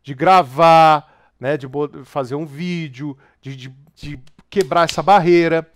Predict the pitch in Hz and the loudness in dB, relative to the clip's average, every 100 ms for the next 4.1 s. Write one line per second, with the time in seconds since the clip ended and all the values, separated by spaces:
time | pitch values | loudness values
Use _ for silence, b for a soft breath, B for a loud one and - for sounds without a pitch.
0 | - 277 370 - 208 170 147 123 123 156 | 0 0 2 2 4 6 4 0 -2 -8
1 | - 156 139 - 151 190 151 139 127 120 | -6 -6 -4 -2 -4 -2 -2 -2 -2 -6
2 | - 120 - 143 113 101 135 123 _ 135 | -12 -14 -12 -12 -12 -12 -12 -14 _ -16
3 | 113 131 - 101 101 139 117 _ - 131 | -16 -18 -20 -18 -16 -14 -14 _ -12 -10